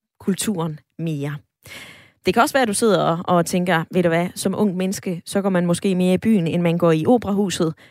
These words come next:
Det kan også være, at du på den anden side siger, de unge skal, de skal da have muligheden for det her. Det er jo netop ikke alle, der har råd til at gå i teatret. Så med et, øh, kulturpas,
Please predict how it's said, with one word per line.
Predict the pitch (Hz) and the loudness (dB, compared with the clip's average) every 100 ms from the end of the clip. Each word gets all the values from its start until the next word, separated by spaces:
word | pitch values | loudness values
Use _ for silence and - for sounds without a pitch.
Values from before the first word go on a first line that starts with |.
| _ _ _ | _ _ _
Det | 151 | -6
kan | 151 | -2
også | 202 233 | 0 2
være, | 240 | 2
at | 247 | 2
du | 190 | 2
på | 185 | 0
den | 175 | 0
anden | 180 | -2
side | 226 202 | 0 -2
siger, | 185 196 190 180 _ - | -2 0 0 0 _ -6
de | 180 | 0
unge | 175 233 | 2 0
skal, | - 202 - | -4 -10 -8
de | |
skal | - 220 | -6 -2
da | 202 | -2
have | 202 262 | 0 2
muligheden | 226 214 226 196 | 2 4 2 2
for | 185 | 0
det | 180 220 | 0 2
her. | 233 175 | 2 0
Det | 208 | 2
er | |
jo | 208 | 2
netop | 214 247 247 | 2 2 2
ikke | 247 - | 0 0
alle, | 196 202 254 - - - | 0 0 -2 -4 -20 -6
der | 196 | -2
har | 226 220 | 0 0
råd | 190 226 180 | 2 4 2
til | 175 - 208 233 - | -2 -2 -2 -2 -2
at | 185 | 0
gå | 185 | 2
i | 170 | 2
teatret. | - 262 240 190 175 - - _ - | -2 -2 -2 0 -2 -4 -16 _ -6
Så | 202 | -2
med | 185 175 160 | 2 0 0
et, | 170 - | -2 -2
øh, | 151 | -8
kulturpas, | - 156 - 294 233 226 - - | -6 -6 2 2 2 -2 -4 -8